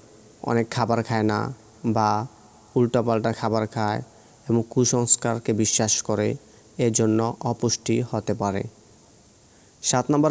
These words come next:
সমস্যাটি হলো ধর্মীয় বিধিনিষেধ। মানুষের ধর্মীয় বিধিনিষেধের কারণে বিভিন্ন খাদ্য খাইতে চায় না, বা এই দিন এই খাবার খাওয়া যাবে না, ওই চাঁদে এই খাবার খাওয়া যাবে না, বা গর্ভবতী অবস্থায় এই খাবার খাওয়া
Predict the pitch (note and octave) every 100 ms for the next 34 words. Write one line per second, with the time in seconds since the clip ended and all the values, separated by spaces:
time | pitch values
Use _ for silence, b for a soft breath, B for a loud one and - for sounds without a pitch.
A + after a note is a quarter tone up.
0 | D3 D3 C#3+ C3+ C#3 C3+ B2 A#2+ A2 A#2
1 | B2 A#2+ A#2+ A2 G2+ - G2+ G2+ - -
2 | - - - B B B - A#2 B2+ D3+
3 | C3 B2+ C3+ C3+ C#3 C3+ B2 B2 B2+ C3
4 | B2 A#2+ A2+ A#2 A#2+ A#2 A2+ G#2+ A#2 -
5 | G#2+ - - A2+ G2+ G#2 A#2 - - -
6 | - - A#2 A2 G#2+ A#2 - - - -
7 | - B2 A2+ A#2 A2 - - A2+ A#2+ A2+
8 | A#2 A2+ G#2+ G#2 G#2+ A2 G#2+ G#2+ A2+ B
9 | B - A#2+ A2+ A2+ G#2+ A2 G#2 A2 A2
10 | A2 G#2+ G#2 G#2+ A2 G#2+ A2 B B B
11 | - A#2 G#2+ G#2+ - B B A#2+ A#2 G#2+
12 | G#2+ A2+ A#2 A2+ - A2+ G#2+ A2+ A2+ A2
13 | A2+